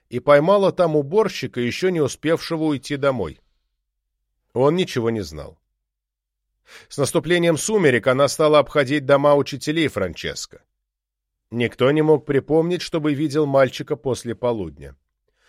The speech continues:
Покинув дом последней учительницы, миссис Лонго побрела домой,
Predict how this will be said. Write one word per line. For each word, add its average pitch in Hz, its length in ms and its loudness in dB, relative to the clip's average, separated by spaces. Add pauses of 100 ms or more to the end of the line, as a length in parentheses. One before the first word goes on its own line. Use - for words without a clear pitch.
(360)
Покинув 202 540 0
дом 190 240 2
последней 165 580 0
учительницы, 135 760 -4
миссис 147 380 -6
Лонго 175 360 -4
побрела 147 480 0
домой, 151 520 -2